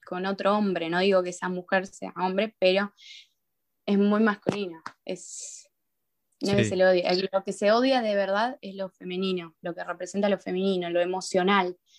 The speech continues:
Speaker 1: Por eso hay mujeres que son muy duras, que, que no, que no, no se pueden abrir, que no me abras la puerta del auto, que no te
Speaker 2: Ah,
Speaker 1: necesito.
Speaker 2: hablando de eso, es muy interesante.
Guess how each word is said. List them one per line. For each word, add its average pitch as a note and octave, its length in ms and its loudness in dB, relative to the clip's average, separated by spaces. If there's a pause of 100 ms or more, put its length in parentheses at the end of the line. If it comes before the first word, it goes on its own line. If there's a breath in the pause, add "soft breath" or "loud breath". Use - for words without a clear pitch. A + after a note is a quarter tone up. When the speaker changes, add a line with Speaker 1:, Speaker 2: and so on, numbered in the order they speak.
(220 soft breath)
Speaker 1:
Por G3 120 2
eso A3 100 -2
hay A#3 60 2
mujeres G#3+ 320 0
que G3 60 -4
son F#3+ 260 -6
muy G3+ 180 0
duras, A3+ 440 0 (600 loud breath)
que, E3 580 -6 (1040)
que F#3 140 4
no, F#3 520 4 (920 loud breath)
que F3+ 120 0
no, G3 220 0
no G#3 180 -2
se G3+ 160 -4
pueden G#3 300 0
abrir, G#3+ 580 0
que F3 400 -8
no G3 360 4
me G3+ 160 2
abras G3 260 2
la F3 120 -4
puerta F#3 260 -4
del F3 120 -2
auto, G3 640 0 (340 soft breath)
que F#3 120 -8
no G#3 300 0
te G#3 80 -4
Speaker 2:
Ah, - 20 -2
Speaker 1:
necesito. F#3+ 1080 -4
Speaker 2:
hablando A#2+ 380 2
de C3+ 100 2
eso, B2 140 -4
es A2 40 -6
muy B2+ 140 0
interesante. A2+ 680 -8